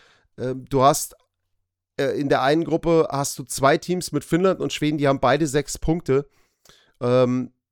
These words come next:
die Tschechen haben vier Punkte, wir haben drei Punkte, sind natürlich bei uns Gruppenzweiter, ja.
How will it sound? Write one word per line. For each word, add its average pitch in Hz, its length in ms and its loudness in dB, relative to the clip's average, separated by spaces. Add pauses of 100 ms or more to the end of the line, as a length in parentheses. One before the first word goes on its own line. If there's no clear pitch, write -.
(880)
die 143 140 -4
Tschechen 160 640 0
haben 135 280 2
vier 160 280 0
Punkte, 151 340 -2
wir 135 140 0
haben 139 240 0
drei 139 260 4
Punkte, 143 400 0
sind 165 160 0
natürlich 165 300 -4
bei 156 80 4
uns 160 220 -2
Gruppenzweiter, 135 680 2
ja. 107 260 6